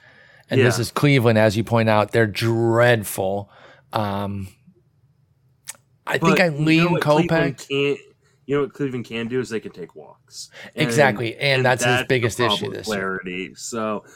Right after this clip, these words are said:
Speaker 2: uh, I think I am gonna do Kopech over Flaherty, um,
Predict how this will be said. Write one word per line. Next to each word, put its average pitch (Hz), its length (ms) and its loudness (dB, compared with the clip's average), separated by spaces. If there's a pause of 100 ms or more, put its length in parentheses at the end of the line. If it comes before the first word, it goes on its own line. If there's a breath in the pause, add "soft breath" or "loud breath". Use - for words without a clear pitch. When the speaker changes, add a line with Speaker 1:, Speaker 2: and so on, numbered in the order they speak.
(280 loud breath)
Speaker 2:
uh, 117 200 -2
I 120 120 -4
think 151 240 -6
I 139 120 -2 (220)
am 123 280 -6
gonna 113 400 -6 (340)
do 117 180 -10
Kopech 120 560 -8
over 107 300 -8
Flaherty, 95 680 -8 (460 soft breath)
um, 98 600 -6